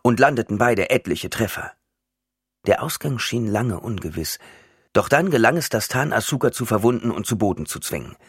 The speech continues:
Das Bündel, das Asuka bei sich getragen hatte, entglitt ihm und rutschte über den Boden. Asuka griff danach, aber Dastan war schneller. Er hob es auf und schlug das bestickte Tuch zurück.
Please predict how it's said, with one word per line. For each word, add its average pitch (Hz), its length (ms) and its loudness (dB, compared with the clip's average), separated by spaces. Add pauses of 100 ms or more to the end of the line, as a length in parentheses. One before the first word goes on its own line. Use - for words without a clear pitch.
(1080)
Das - 180 -4
Bündel, 110 340 2
das 110 180 -4
Asuka 92 400 -4
bei 87 200 2
sich 87 220 -6
getragen 87 500 0
hatte, 92 300 -4 (320)
entglitt 101 500 -2
ihm 104 240 -2
und 90 240 -4
rutschte - 340 -2
über - 200 -4
den 90 180 -2
Boden. 71 340 -4 (1000)
Asuka 120 380 4
griff 123 260 0
danach, 76 400 -2
aber 113 180 4
Dastan 95 500 -2
war 80 140 -4
schneller. - 400 -8 (1200)
Er 95 160 2
hob 156 140 -6
es - 160 -8
auf - 300 -8
und 110 160 -4
schlug - 240 -6
das - 160 -8
bestickte - 500 -6
Tuch - 280 -10
zurück. - 440 -14